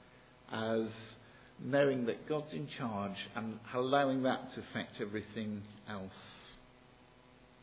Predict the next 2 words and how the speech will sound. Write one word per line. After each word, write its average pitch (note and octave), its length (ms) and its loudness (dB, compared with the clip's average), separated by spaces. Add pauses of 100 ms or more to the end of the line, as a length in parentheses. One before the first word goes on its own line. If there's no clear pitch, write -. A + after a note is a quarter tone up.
(1900)
And C#3 180 4 (100)
secondly, B2+ 840 6